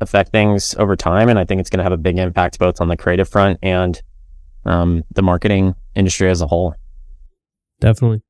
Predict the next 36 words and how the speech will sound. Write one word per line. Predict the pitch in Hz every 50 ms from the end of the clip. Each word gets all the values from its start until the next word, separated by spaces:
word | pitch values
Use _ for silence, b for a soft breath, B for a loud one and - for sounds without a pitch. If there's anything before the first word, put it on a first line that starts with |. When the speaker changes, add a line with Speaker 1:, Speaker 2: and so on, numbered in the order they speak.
| _ _ -
Speaker 2:
Yeah, | 135 127 127
it's | 117 123
one | 127 127
of |
those | 127 120 110
things | - 123 120 113
where | 117 110
I'm, | 110 107 101 101 101 - b b b b b b b b b
I'm | 107 107 107 101 - _ _ _ _ _ _ -
going | - 143 139 139
back | 135 127 123 -
and | 123 120
forth | - 131 127 127 120 -
of, | 117 110
like, | 117 113 110 104 104 -
how | - 123 127 127
to, | 127 120 117 - -
how | - 139 151
to | 147
best | 127 113 117 123 123 - -
leverage | 117 117 113 117 110 101 -
this. | - 104 104 -
I | 120
was | 120 113 104 107
just | - 120 123 - - -
looking | 117 113 - - 120 113
at | 110 107
a |
tool | 104 - - 123 113 110
today, | - - 101 101 113 123 117 110 104
which | 104 104 95 -
was | 107 101 104 -
like, | 101 98 92 92 92 - -
okay, | - 113 - - 95 95 92
it, | 95 92 - _ _
it's | - 92 98 - - -